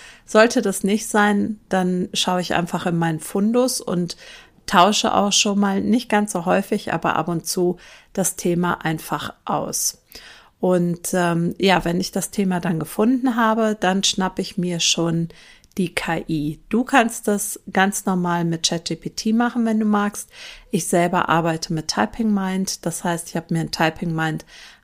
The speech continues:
einen Agenten angelegt, der mir beim Skripten meiner Podcast-Episoden hilft.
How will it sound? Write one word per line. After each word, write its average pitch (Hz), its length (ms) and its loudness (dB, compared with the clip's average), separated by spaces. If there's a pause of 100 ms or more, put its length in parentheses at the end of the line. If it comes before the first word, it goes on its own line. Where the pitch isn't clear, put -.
einen 175 280 0
Agenten 175 640 0
angelegt, 220 840 0
der 175 200 4
mir 196 180 2
beim 165 300 -2
Skripten - 880 -4 (360)
meiner 180 300 2
Podcast-Episoden 170 1160 -4
hilft. 160 500 0